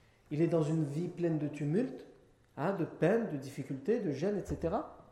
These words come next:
Et il s'arrête pour dire, pour se prosterner devant Allah Azza wa Jal. Pour dire, Allahu Akbar, Allah est plus grand. Est plus grand que tout ce pourquoi je suis en train de courir et tout ce que je convoite.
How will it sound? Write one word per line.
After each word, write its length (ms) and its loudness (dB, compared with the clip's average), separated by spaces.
Et 80 -2
il 80 0
s'arrête 540 -2
pour 400 2
dire, 220 -2
pour 460 0
se 140 -8
prosterner 500 -2
devant 260 2
Allah 160 -2
Azza 160 -6
wa 100 -14
Jal. 140 -16
Pour 140 8
dire, 180 6
Allahu 500 0
Akbar, 360 -8
Allah 220 -2
est 60 -6
plus 140 -8
grand. 160 -8
Est 60 -6
plus 140 0
grand 180 0
que 140 -4
tout 500 0
ce 240 -4
pourquoi 440 2
je 100 0
suis 300 -2
en 80 2
train 260 0
de 200 2
courir 380 6
et 100 2
tout 140 -2
ce 120 -2
que 140 2
je 100 4
convoite. 560 -2